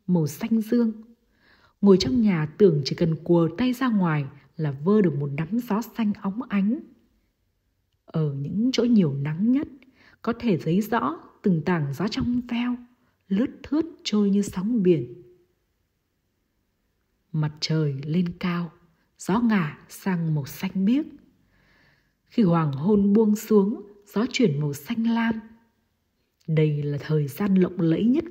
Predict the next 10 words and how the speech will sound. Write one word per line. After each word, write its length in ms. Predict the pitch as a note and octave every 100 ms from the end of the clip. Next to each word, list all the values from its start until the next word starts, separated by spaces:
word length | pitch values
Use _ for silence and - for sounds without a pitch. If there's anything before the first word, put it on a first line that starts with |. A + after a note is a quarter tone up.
| -
của 160 | D3+
gió. 420 | C#3 E3 D#3 G#3+ D#4+ - _ _ _ _ _ _ _ _ _ _ _ _ _ -
Lác 340 | F3 F#3+ -
đác, 220 | G#3+ C4+ - - _ _ -
có 100 | F#3+
những 260 | G#3 B3+
người 240 | G3+ E3+ D3+
từ 80 | D#3+
tỉnh 240 | D#3 D3 C#3
thành 300 | - E3